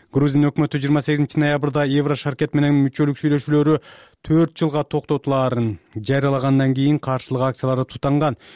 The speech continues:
Аларга президент Саломе Зурабишвили да кошулган. Айнура Жекше кызы толугураак айтып берет.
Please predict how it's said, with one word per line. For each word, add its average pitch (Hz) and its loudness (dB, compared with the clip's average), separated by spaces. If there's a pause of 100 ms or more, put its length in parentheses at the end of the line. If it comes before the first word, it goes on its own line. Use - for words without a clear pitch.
(200)
Аларга 135 0
президент 131 -2
Саломе 135 0
Зурабишвили 127 -2
да 120 0
кошулган. 98 -8 (340)
Айнура 135 2
Жекше 127 -2
кызы 143 0
толугураак 107 -4
айтып 101 -10
берет. - -6